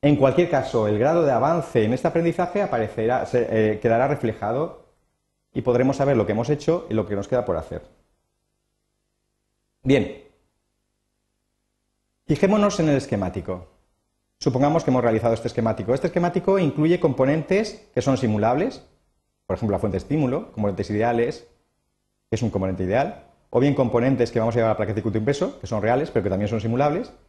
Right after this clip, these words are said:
y también incluye componentes que no son simulables porque son simples conectores. Estos componentes no tienen modelo P spice.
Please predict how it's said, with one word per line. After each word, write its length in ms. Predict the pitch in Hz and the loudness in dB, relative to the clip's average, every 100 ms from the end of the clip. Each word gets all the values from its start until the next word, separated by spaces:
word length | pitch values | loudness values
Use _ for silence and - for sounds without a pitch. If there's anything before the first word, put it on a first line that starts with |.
| _ _ | _ _
y 80 | 160 | -4
también 260 | 170 180 170 | -2 0 -2
incluye 300 | 160 160 165 | 0 0 0
componentes 840 | 143 127 127 139 139 160 165 - - _ _ | 0 0 0 0 0 0 -2 -12 -20 _ _
que 280 | - 123 117 | 0 2 2
no 140 | 120 147 | 2 0
son 120 | 139 | 0
simulables 460 | 123 127 135 147 | 0 0 0 0
porque 220 | - 110 104 | -2 -4 -4
son 180 | 131 | -4
simples 300 | 117 127 127 | -4 -4 -4
conectores. 600 | - 101 82 87 85 - _ _ _ _ _ _ - | -6 -8 -8 -10 -12 -18 _ _ _ _ _ _ -4
Estos 260 | 117 113 | -4 -4
componentes 460 | - 95 117 147 123 | -6 -4 -4 -4 -4
no 100 | 98 | -4
tienen 200 | 98 90 | -4 -4
modelo 240 | 85 82 | -6 -8
P 80 | - | -10
spice. 280 | - - | -16 -20